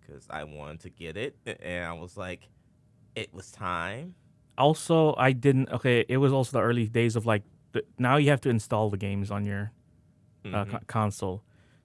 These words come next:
Speaker 2: That PlayStation four released with that too, where all the games had to be installed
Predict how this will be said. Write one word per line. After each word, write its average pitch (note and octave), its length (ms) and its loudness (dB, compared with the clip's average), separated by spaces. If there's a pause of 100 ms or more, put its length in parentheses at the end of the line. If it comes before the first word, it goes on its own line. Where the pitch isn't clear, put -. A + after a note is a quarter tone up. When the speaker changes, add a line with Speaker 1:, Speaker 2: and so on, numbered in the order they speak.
Speaker 2:
That A2 260 2 (200)
PlayStation B2 720 4
four B2 380 4
released A#2 320 -2
with A2+ 120 -2
that G#2+ 180 0
too, A#2+ 120 0
where G#2 260 2 (920)
all C#3 140 10
the C#3+ 80 8
games C3 240 6
had A#2+ 80 6
to A#2+ 60 2
be A#2+ 180 2
installed G#2 560 0